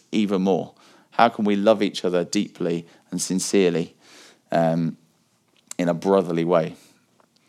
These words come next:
Um, but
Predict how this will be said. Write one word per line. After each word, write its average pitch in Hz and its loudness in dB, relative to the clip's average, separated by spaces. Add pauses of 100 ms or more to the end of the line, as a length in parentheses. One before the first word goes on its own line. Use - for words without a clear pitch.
(480)
Um, 85 0 (2250)
but - 6